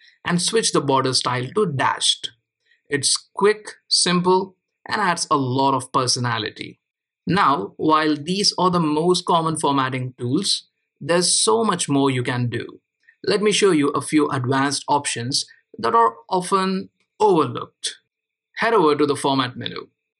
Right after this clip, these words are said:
then down to borders and lines. Here's where you will find some hidden gems like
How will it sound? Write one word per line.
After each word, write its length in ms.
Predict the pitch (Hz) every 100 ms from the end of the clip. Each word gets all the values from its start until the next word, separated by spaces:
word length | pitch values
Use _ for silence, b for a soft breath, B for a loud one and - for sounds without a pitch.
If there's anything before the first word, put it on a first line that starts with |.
| -
then 580 | 135 135 135 135 143
down 300 | 135 135 135
to 300 | 135 131 135 131
borders 500 | 190 185 175 175 -
and 220 | 185 180
lines. 600 | 170 123 - - - - _ _ _ _ -
Here's 320 | 202 226 -
where 100 | 170
you 160 | 170 156
will 160 | 151
find 320 | 139 139 135
some 240 | 135 139 139
hidden 420 | - 156 143 139
gems 440 | 127 113 113 - -
like 500 | 135 123 120 -